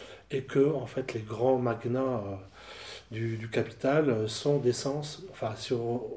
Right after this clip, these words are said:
reconstitue historiquement, sont d'essence protestante. Alors je dirais d'un l'autre côté, oui, effectivement, le fait, euh, de, justement de nier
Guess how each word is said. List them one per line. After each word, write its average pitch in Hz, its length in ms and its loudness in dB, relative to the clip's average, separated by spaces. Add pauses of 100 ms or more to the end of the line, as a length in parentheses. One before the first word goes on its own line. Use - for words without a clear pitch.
reconstitue 143 540 0
historiquement, 127 680 -4 (320)
sont - 180 -4
d'essence 123 360 -2
protestante. - 720 -4 (680)
Alors 131 380 6
je 117 80 -2
dirais 120 400 0 (300)
d'un 123 220 -4
l'autre 120 160 2
côté, 180 500 2
oui, 170 200 -2 (540)
effectivement, 139 800 -2 (340)
le 135 200 6
fait, 190 500 4 (280)
euh, 113 720 2
de, 107 40 -8 (720)
justement 147 380 2
de 131 120 4
nier 131 460 4